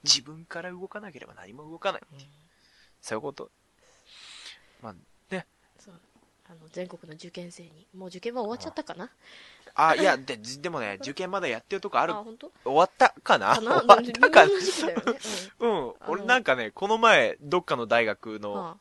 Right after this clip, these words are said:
Speaker 1: 発表してるとかいうの見た気がする。
Speaker 2: うんうん。
Speaker 1: もしかしたら二次募集とかをやってるかもしれない、
Speaker 2: そうだよね。
Speaker 1: 今。
Speaker 2: 今頑張ってる子たちは本当に苦しい思いをしてる子たちだ。
Speaker 1: うん。
Speaker 2: うん。
Speaker 1: 受験してないからわかんないけど、地獄だろうね。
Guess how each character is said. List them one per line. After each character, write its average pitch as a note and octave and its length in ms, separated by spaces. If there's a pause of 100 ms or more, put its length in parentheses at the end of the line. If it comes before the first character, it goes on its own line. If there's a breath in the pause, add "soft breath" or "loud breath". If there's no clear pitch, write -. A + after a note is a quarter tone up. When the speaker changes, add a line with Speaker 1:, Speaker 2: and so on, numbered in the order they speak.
(120)
Speaker 1:
発 - 300
表 C#3 140
し - 40
て D3 100
る C#3+ 140
と G#2 120
か - 100
い D#4+ 40
う D4 60
の B3 60
見 G2+ 140
た - 160
気 - 160
が - 100
す A#3 80
る。 A3 60
Speaker 2:
う G3 40
ん - 20
う F#3 100
ん。 F3+ 40 (800 loud breath)
Speaker 1:
も B3+ 120
し - 80
か C4+ 100
し - 60
た - 60
ら B2 60
二 F#3 140
次 D4+ 140
募 G#4 160
集 - 240
と F#2+ 100
か F2 220
を - 100
や G#2 120
っ - 40
て - 100
る G#2 80
か - 100
も - 60
し - 40
れ C#4+ 80
な A3 60
い、 - 20
Speaker 2:
そ F#3+ 60
う - 40
だ F3 60
よ A#3 80
ね。 D4 60
Speaker 1:
今。 E4 120
Speaker 2:
今 C#4+ 60
頑 A3 200
張 G#3 60
っ G#3+ 60
て F3+ 120
る F3 60
子 - 100
た F3 120
ち - 80
は - 80 (100)
本 C#4+ 160
当 F4 160
に E4 100
苦 D4+ 200
し - 100
い C#4 80
思 G3 160
い E3 60
を D#3+ 60
し - 60
て F3 80
る D#3+ 60
子 - 140
た D3 100
ち - 100
だ。 - 120 (680 loud breath)
Speaker 1:
う G3+ 40
ん。 - 20
Speaker 2:
う E3 40
ん。 D#3+ 200 (1500 loud breath)
Speaker 1:
受 D#4+ 160
験 E3 120
し - 60
て F3+ 120
な F3 100
い B2 60
か G#2+ 80
ら F#2 80
わ F#2 120
か A2 140
ん G#2+ 80
な F2+ 80
い E2+ 60
け - 80
ど、 E2 80
地 - 180
獄 B2+ 260
だ F3 140
ろ F#2 180
う F#2 40
ね。 F#2 180